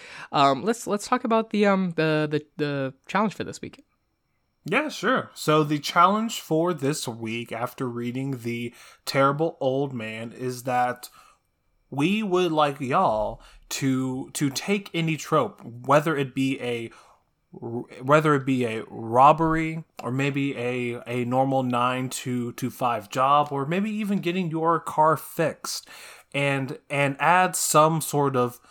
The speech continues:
Speaker 2: supernatural support to it, some reason be, behind whatever is, whatever is happening being supernatural.
Speaker 1: Well, I had more of a, of a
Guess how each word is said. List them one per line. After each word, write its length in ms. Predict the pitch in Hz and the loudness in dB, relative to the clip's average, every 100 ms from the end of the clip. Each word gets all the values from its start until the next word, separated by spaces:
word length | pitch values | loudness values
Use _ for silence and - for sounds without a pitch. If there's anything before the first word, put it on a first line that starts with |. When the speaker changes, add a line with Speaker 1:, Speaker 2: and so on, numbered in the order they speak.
| _ | _
Speaker 2:
supernatural 1400 | - - - 190 180 165 165 160 - 131 135 - 139 127 | -6 -2 0 0 0 0 -2 -4 -2 4 4 4 0 0
support 920 | - - 131 127 127 - - 156 - | -2 2 6 6 4 -2 2 2 2
to 180 | - 113 | -6 -8
it, 140 | 98 - | -8 -6
some 480 | - 151 151 147 - _ _ _ - | 4 6 6 2 -8 _ _ _ -10
reason 720 | 127 160 180 160 170 165 117 | -4 0 0 2 2 0 -2
be, 420 | 143 143 135 131 - - 151 143 165 | -2 0 -2 -4 -12 -20 -20 -20 -14
behind 600 | 127 147 - 151 147 127 123 | -2 -2 2 4 4 4 0
whatever 300 | 135 131 127 | 0 0 -2
is, 100 | - - 147 | -2 -10 -12
whatever 420 | 135 143 143 131 | 0 4 4 2
is 240 | 131 120 | -2 -2
happening 640 | - 190 196 131 117 113 | 0 0 2 -2 -6 -8
being 420 | 107 165 196 131 113 | -6 0 0 0 -4
supernatural. 960 | - 135 123 120 123 117 - - - _ - - - - | -6 -8 -8 -8 -8 -10 -18 -20 -20 _ -20 -20 -20 -2
Speaker 1:
Well, 120 | 190 | 0
I 140 | 185 196 | 2 4
had 220 | 226 220 | 2 4
more 240 | 196 175 | 4 4
of 100 | 156 | 4
a, 400 | 165 143 131 127 - _ _ _ _ | 4 2 -2 -8 -16 _ _ _ _
of 140 | 160 147 | 0 2
a 340 | 127 123 120 | 4 2 -2